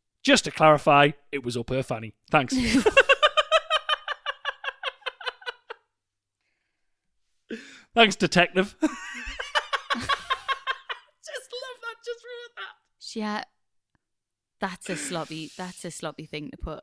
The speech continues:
Speaker 1: I mean,
Speaker 2: in there.
Speaker 1: or maybe it was cold. I had pizza the next morning. Really, it's like a
Speaker 2: Stiff.
Speaker 1: slab, like a bit of toast. Yeah.
Speaker 2: What kind of pizza was it?
Speaker 1: I mean, she hasn't put it, and I'm, do you want us to email her back and ask?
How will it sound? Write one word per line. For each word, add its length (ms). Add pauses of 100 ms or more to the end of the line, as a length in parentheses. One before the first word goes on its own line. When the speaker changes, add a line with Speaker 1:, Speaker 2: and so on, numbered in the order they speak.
(120)
Speaker 1:
I 80
mean, 460
Speaker 2:
in 80
there. 320
Speaker 1:
or 760
maybe 200
it 40
was 100
cold. 260
I 120
had 140
pizza 200
the 60
next 220
morning. 420
Really, 300
it's 220
like 120
a 40
Speaker 2:
Stiff. 180
Speaker 1:
slab, 280
like 120
a 60
bit 100
of 60
toast. 420 (300)
Yeah. 220 (140)
Speaker 2:
What 160
kind 220
of 60
pizza 300
was 140
it? 140 (240)
Speaker 1:
I 120
mean, 340
she 120
hasn't 380
put 180
it, 200
and 100
I'm, 160
do 320
you 80
want 80
us 60
to 120
email 240
her 80
back 220
and 80
ask? 340